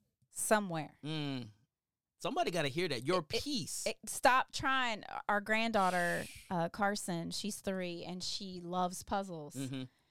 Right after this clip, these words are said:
Speaker 1: But sometimes she'll take a piece and try to force it into
Speaker 2: Right.
Speaker 1: a place 'cause it looks like it might
Speaker 2: It might
Speaker 1: fit.
Speaker 2: fit. Yeah, yeah.
Speaker 1: And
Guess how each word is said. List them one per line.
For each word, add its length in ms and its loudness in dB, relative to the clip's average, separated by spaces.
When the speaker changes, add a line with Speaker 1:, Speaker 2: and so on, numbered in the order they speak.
Speaker 1:
But 100 -4
sometimes 640 0
she'll 140 -6
take 200 -8
a 20 -4
piece 380 0
and 100 -2
try 160 -2
to 100 -4
force 540 -4
it 280 -4
into 120 -4
Speaker 2:
Right. 180 -2
Speaker 1:
a 100 -4
place 340 -4
'cause 160 -8
it 160 -2
looks 520 4
like 400 -2
it 160 0
might 160 -4
Speaker 2:
It 120 0
might 140 -2
Speaker 1:
fit. 80 -6
Speaker 2:
fit. 260 -2
Yeah, 220 0
yeah. 220 -2
Speaker 1:
And 280 0